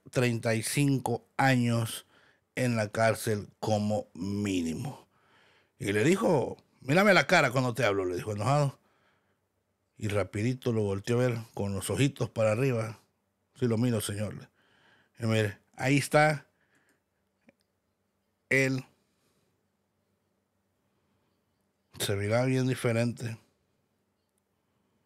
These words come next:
Pero sí, sí es él. Y ahí está. Capturado como pues debe de estar estas personas.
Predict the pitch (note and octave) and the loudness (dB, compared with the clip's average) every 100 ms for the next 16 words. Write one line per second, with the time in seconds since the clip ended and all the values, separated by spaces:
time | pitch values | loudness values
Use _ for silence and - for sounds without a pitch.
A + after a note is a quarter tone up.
0 | _ _ _ _ A#2 A2 F#2+ G#2+ G2+ G#2 | _ _ _ _ -4 -2 -4 -6 -6 -6
1 | F2+ F#2+ - _ _ _ _ _ _ _ | -6 -8 -12 _ _ _ _ _ _ _
2 | _ _ _ _ _ _ _ _ _ _ | _ _ _ _ _ _ _ _ _ _
3 | _ _ _ A2 A2 G#2+ G#2 G2 - - | _ _ _ -6 -2 -2 -2 -4 -8 -10
4 | - - - _ _ _ _ _ _ - | -10 -12 -18 _ _ _ _ _ _ 0
5 | C#3 D#3+ - C3 D#3+ E3 D3 C#3+ - _ | 2 2 -2 2 4 4 2 -2 -8 _
6 | _ _ _ _ _ _ _ _ _ _ | _ _ _ _ _ _ _ _ _ _
7 | _ _ _ _ _ _ _ _ _ _ | _ _ _ _ _ _ _ _ _ _
8 | C3 C#3+ D3 C3+ C#3+ F3 - - D3 D#3 | 0 2 2 0 0 0 -2 0 2 4
9 | B2+ - - E3 D#3+ D3 - A#2+ - A#2+ | 2 0 2 2 2 -2 -8 -6 -6 -6
10 | A#2+ A2 F3 D3 C#3 - | -4 0 2 2 -2 -6